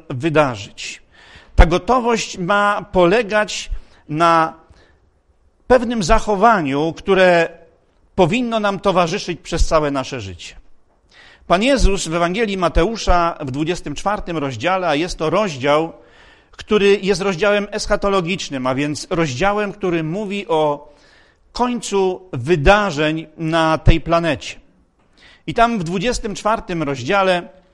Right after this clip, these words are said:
i w wierszu trzynastym Pan Jezus wypowiedział takie słowa: „A kto wytrwa do końca,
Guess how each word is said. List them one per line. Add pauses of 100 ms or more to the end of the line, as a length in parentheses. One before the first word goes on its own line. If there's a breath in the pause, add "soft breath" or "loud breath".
(500 soft breath)
i
w
wierszu (1200)
trzynastym (160)
Pan
Jezus (1080)
wypowiedział
takie
słowa: (1500 soft breath)
„A
kto
wytrwa
do
końca,